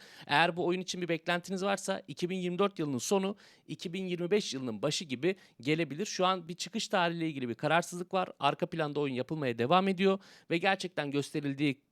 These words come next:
kadarıyla da Ubisoft'un açık dünya tarzda Star Wars oyunu hakikaten keyifli gözüküyor ama şu an bir çıkış tarihi belli değil ve bu belirsizlik bence oyunu iki bin yirmi dört değil de iki bin yirmi beş yılına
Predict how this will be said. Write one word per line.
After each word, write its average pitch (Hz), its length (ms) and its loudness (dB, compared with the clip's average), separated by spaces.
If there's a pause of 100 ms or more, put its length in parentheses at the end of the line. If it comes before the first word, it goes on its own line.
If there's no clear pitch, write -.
(120)
kadarıyla 113 500 0
da 196 180 2 (880)
Ubisoft'un 175 720 0
açık - 360 0
dünya 143 340 4
tarzda 139 560 2
Star 165 260 4
Wars 147 260 0
oyunu 135 480 0
hakikaten 202 540 -2
keyifli 151 400 0
gözüküyor 123 500 0
ama 156 200 -2
şu 190 160 -2
an 139 140 -2
bir - 40 -12
çıkış - 320 -6
tarihi 185 320 6
belli 190 220 0
değil 202 240 -4
ve 160 80 4
bu 170 140 2
belirsizlik 156 600 -4
bence 156 260 2
oyunu 156 300 0
iki - 280 -6
bin 175 80 -4
yirmi 151 200 -2
dört 127 180 0
değil 170 180 0
de 175 120 0
iki 147 300 -8
bin 135 160 -4
yirmi 135 240 -2
beş 170 240 0
yılına 131 280 -4